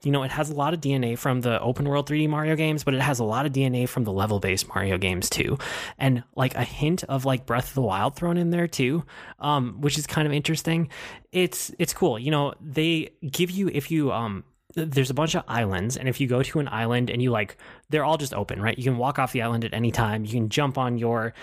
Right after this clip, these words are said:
um, Plessy, your dinosaur, and, like, ride between islands. And what, when you get to an island, you can either just wander in and explore, and you can stumble on the objectives, or if you go to, like, kind of the start of the island, you can walk through this cat arch,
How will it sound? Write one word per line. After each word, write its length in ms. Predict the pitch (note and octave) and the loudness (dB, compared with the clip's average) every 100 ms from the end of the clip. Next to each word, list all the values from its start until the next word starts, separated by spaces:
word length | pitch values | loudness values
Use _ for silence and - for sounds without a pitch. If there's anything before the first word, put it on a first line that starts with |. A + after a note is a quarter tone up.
| - - | -18 -8
um, 320 | - B2 G#2+ - _ _ _ | 0 2 0 -4 _ _ _
Plessy, 360 | - B2+ A#2+ A#2 | 0 2 2 0
your 180 | A2+ A#2 | 0 2
dinosaur, 640 | A#2+ A2 A2+ - A2+ A2 | 2 2 0 0 2 2
and, 180 | A2+ A#2+ | 2 0
like, 180 | A2 A#2+ | -2 -2
ride 280 | A2 A#2+ | 0 2
between 280 | A#2+ - B2+ | 0 0 0
islands. 540 | G#2 G#2+ G#2 G#2 A#2+ - - | 2 2 2 2 0 -4 -2
And 340 | C3 A#2+ A2+ - - - - - - | 0 0 -2 -8 -12 -14 -16 -16 -4
what, 260 | C#3+ D#3 | 0 2
when 140 | D#3+ E3 | 2 0
you 80 | C#3+ | 0
get 160 | G3 | -2
to 120 | - | -2
an 60 | E3 | -2
island, 320 | C3 C#3+ C#3 | 0 2 0
you 60 | C#3 | 0
can 100 | E3+ | 0
either 160 | F3 | 0
just 160 | E3+ E3 | 0 -2
wander 380 | A2+ A#2 C3+ C3 | 0 0 2 2
in 80 | A#2+ | 0
and 100 | F#2+ | -2
explore, 580 | - - D#3 E3+ E3+ - | -6 -4 0 0 0 0
and 120 | B2+ | 2
you 60 | C3 | 2
can 140 | A#2 | 0
stumble 340 | - A2+ A#2+ | -2 0 0
on 140 | D3+ D3+ | 0 2
the 80 | D3 | 0
objectives, 520 | C#3+ D3 - E3 - - | 0 -2 -2 -2 -4 -4
or 280 | E3+ F#3+ C#3+ | 0 0 0
if 220 | B2+ - | -2 -4
you 60 | C3 | 0
go 200 | C#3+ E3+ | 0 2
to, 140 | G3 | 0
like, 340 | F#3 E3+ - - | -2 -2 -6 -6
kind 200 | - C#3 | 0 0
of 80 | |
the 60 | A2 | 0
start 400 | - - A#2 - | 0 2 0 0
of 140 | D3+ | 0
the 120 | D3+ C3 | 0 2
island, 480 | C#3 D3 D3+ C#3+ C#3 | 2 2 0 -2 -6
you 120 | B2+ | 0
can 180 | B2 G#2 | 2 2
walk 240 | G#2 B2 | 0 0
through 140 | - | 0
this 160 | B2 - | 0 -2
cat 280 | - A#2 A2 | -2 0 0
arch, 360 | - F#3 G3+ | 0 -2 -2